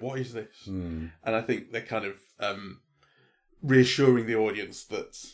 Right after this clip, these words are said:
Speaker 1: you know, there is colour in this film.
Speaker 2: Mm.
Speaker 1: Um, but that stuff in black and white early on where everyone's smoking, I mean, everyone's smoking all the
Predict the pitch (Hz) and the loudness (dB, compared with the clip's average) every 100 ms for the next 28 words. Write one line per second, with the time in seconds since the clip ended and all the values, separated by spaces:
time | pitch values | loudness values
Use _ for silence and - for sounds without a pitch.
0 | - 110 107 110 120 131 135 - 135 110 | -16 -12 -12 -6 -4 -4 -4 0 0 0
1 | 107 - - 101 98 90 85 80 87 - | -4 -10 -10 -6 -4 -4 -4 -6 -8 -2
2 | 131 139 165 170 220 - 220 185 170 165 | 0 0 2 2 2 4 4 4 0 0
3 | 139 160 139 123 120 135 120 117 113 147 | 0 2 2 2 2 2 2 0 2 4
4 | 147 165 147 139 123 113 - 123 135 123 | 4 2 0 -2 -2 -2 0 0 0 -4
5 | 127 110 113 110 | -6 -6 -4 -6